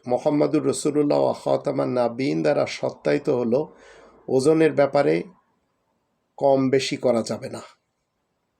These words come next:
আল্লাহ বলছেন, "তোমরা সবাই সঠিক ওজন কায়েম করো ন্যায় নীতি মোতাবেক, আর মাপে কিছুমাত্র ঘাটতি করবে না।"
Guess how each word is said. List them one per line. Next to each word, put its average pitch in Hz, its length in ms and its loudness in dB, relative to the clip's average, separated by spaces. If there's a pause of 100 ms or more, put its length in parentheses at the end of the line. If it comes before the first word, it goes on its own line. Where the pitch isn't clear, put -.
(1040)
আল্লাহ 135 180 2
বলছেন, 180 260 0
"তোমরা 180 240 2
সবাই 180 320 0
সঠিক 165 380 0
ওজন 151 280 2
কায়েম 127 320 -2
করো 170 360 -2 (560)
ন্যায় 147 320 2
নীতি 160 260 2
মোতাবেক, 98 540 -6 (280)
আর 127 180 -2
মাপে 131 600 2 (480)
কিছুমাত্র 180 600 2
ঘাটতি 135 400 -4
করবে 110 340 -2
না।" 95 140 -14